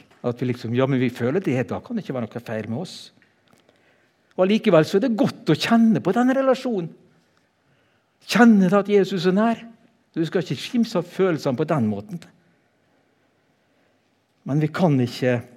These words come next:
være i en slik resu-, relasjon uten å leve i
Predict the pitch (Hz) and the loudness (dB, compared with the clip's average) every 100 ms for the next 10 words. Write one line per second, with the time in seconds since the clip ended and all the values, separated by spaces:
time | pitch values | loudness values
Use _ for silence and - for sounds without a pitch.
0 | _ _ - 117 147 170 143 113 120 123 | _ _ -14 0 0 2 -2 -4 -4 -6
1 | 123 - - 135 113 104 - 107 - 127 | -8 -8 -6 -2 -2 -4 -8 -8 -8 -8
2 | 123 123 131 131 131 135 - 143 190 165 | -8 -10 -8 -6 -4 -6 -6 -6 -4 -6
3 | - _ _ _ _ _ _ _ _ - | -12 _ _ _ _ _ _ _ _ -4
4 | 143 156 156 - 113 120 113 - 107 139 | -2 -2 -4 -4 -2 -2 -4 -8 -4 -2
5 | 147 127 90 104 113 - - _ _ _ | -2 -4 -6 -6 -6 -10 -20 _ _ _
6 | _ _ 139 113 110 | _ _ -6 -4 -4